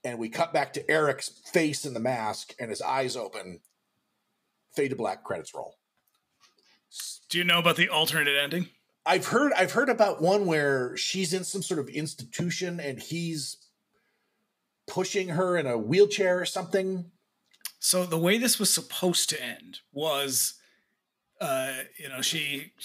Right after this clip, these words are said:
Speaker 2: she stabs shit out of him. He falls down, uh, eyes open, and then they cut away and they cut back, and it's the Harlequin costume floating in the pool. And the paramedics show up, and the paramedics are, like, taking all the bodies out of the house,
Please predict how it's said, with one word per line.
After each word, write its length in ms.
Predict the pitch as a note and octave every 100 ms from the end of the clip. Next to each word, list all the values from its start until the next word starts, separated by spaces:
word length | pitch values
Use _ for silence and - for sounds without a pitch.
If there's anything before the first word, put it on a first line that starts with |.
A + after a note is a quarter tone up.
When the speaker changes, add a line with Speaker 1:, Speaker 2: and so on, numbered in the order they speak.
| - _ _
Speaker 2:
she 120 | D3+
stabs 420 | - - F#3+ F#3
shit 300 | - F#3+ F#3+
out 120 | D3+
of 60 | D3
him. 60 | C#3
He 60 |
falls 320 | A#2 D#3+ D#3
down, 440 | D#3 D3+ D3 C#3 B2+ _ _ -
uh, 260 | A#2 A2 - D#3
eyes 260 | E3 E3
open, 420 | D#3+ C3 C3 A#2 - _ _
and 140 | D3 D#3
then 200 | D#3 - D3
they 100 | C3+
cut 320 | - G3 G3+
away 680 | C#3+ C3+ F#3 D3 B2 A#2+ _ _ _
and 100 | D3+
they 60 | C3+
cut 280 | - G3+ -
back, 380 | D#3+ D#3+ - -
and 260 | C#3 C3+ C3
it's 200 | C#3 -
the 300 | - C#3 C3+
Harlequin 640 | C3+ E3+ F#3+ G#3+ G#3 F3+ D3
costume 560 | - D3+ D3 - C3+
floating 560 | - - D3 E3+ E3+ E3+
in 140 | C#3+
the 80 | A#2+
pool. 520 | - E3 F3 G#3 A#3 - _ _ _ _ _ D#3
And 280 | C#3+ C#3
the 40 | C3+
paramedics 440 | - G3+ F3 D#3
show 260 | - D3+ C#3+
up, 140 | -
and 80 | C#3
the 40 |
paramedics 440 | C3+ D#3 D3+ C#3+ C#3+
are, 20 |
like, 120 | C3+
taking 260 | - D#3 E3
all 100 | C#3
the 60 |
bodies 360 | B2+ C3 C#3+ C3+
out 120 | C#3
of 60 | C#3+
the 80 | B2+
house, 360 | D3 C#3+ -